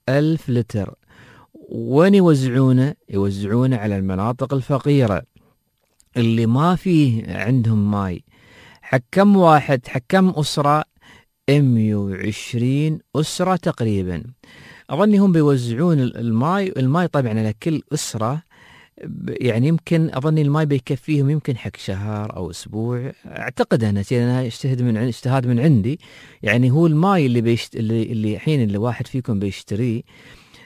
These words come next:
اثنعشر ألف لتر بيتوزع حق مية وعشرين أسرة وبيتم لهم الماي. كم يوم؟ شهر ولا أقل ولا أكثر؟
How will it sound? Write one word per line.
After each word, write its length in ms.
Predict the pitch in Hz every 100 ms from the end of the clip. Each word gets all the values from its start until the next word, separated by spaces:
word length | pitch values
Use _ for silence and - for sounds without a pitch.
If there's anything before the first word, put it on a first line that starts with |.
| -
اثنعشر 480 | - 120 113 117 -
ألف 320 | 123 113 104 -
لتر 520 | 101 156 - 123 123 - _ - - _ -
بيتوزع 720 | - 143 160 - 202 196 190
حق 260 | - 160 139 - _
مية 260 | 185 185 175
وعشرين 440 | 156 139 165 180 -
أسرة 460 | 190 - 190 214 220 - _ _ _
وبيتم 520 | 185 185 220 - 214
لهم 280 | 180 151 135
الماي. 360 | 113 107 123 120
كم 300 | - 190 196
يوم؟ 420 | 185 185 180 175 - -
شهر 360 | - 175 175
ولا 360 | 165 139 127 117
أقل 260 | 117 160 156
ولا 260 | 127 123
أكثر؟ 480 | 151 - 170 180 180